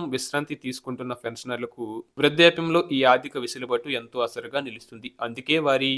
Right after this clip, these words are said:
ముఖాల్లో ఇప్పుడు చిరునవ్వులు విరుస్తున్నాయి. క్షేత్రస్థాయిలో రేయింబవళ్లు కష్టపడి పనిచేసే పోలీస్ శాఖ మరియు రెవెన్యూ విభాగం సిబ్బందికి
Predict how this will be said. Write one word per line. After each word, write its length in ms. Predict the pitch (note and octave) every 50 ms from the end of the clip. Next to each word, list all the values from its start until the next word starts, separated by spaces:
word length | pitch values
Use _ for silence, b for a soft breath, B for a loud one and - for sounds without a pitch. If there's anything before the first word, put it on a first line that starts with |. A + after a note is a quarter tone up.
| C#3+ - -
ముఖాల్లో 500 | B2+ C3 B2+ - - D3 C#3+ C#3+ D3 E3 E3+
ఇప్పుడు 300 | D#3 - _ D3 C#3+ C#3
చిరునవ్వులు 640 | - - C3 B2+ C3+ C#3+ C#3+ C3+ C#3 C#3+ C3 B2 A#2 - _ _ _ -
విరుస్తున్నాయి. 560 | A#2+ A#2+ B2 C3 C3 - - A#2+ A#2+ A#2+ A#2+ - _ _ _
క్షేత్రస్థాయిలో 840 | - - B2+ A#2+ B2+ C3 C#3 D3 C3+ - - C#3+ C#3+ C#3+ C#3+ D#3+ F3+ F3+
రేయింబవళ్లు 640 | D3+ C#3+ C#3+ D3 D3+ D3 C#3+ C#3+ C#3+ D3 D3 D3+ C#3+ C3 -
కష్టపడి 480 | B2+ A#2+ - - B2+ A#2+ B2 C3 D#3+ G3 G3 - _ _ _
పనిచేసే 480 | _ C#3 C#3+ C#3 D3 D3+ D3 - D3 C3+
పోలీస్ 400 | C3+ - C3 C#3 C3+ C#3+ - -
శాఖ 240 | C3+ C3 B2+ - E3 F#3 F#3
మరియు 300 | E3+ D#3 D#3 E3 E3 D#3
రెవెన్యూ 380 | C#3 B2+ C3 C3 C#3 D3 D3 C#3+
విభాగం 400 | C3 B2+ B2 C3 B2+ B2+ C3 C3
సిబ్బందికి 520 | - - B2 A#2 B2 B2 B2 - - B2+